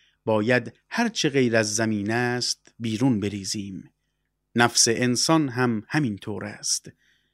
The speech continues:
بسیاری چیزها در نفس هست که غیر از حقیقت آن است. مار هست، عقرب هست،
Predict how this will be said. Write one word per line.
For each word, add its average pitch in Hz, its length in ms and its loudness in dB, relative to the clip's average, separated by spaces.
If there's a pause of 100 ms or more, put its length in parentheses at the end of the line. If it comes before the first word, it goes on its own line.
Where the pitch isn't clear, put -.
(380)
بسیاری 165 640 6
چیزها 139 640 2
در 127 200 2
نفس 123 540 0
هست 135 580 2 (380)
که 127 140 2
غیر 170 460 2
از 110 180 0
حقیقت 110 600 -4
آن 104 280 -6
است. - 500 -8 (460)
مار 123 500 2
هست، 117 720 -2 (340)
عقرب 117 540 -2
هست، 120 680 0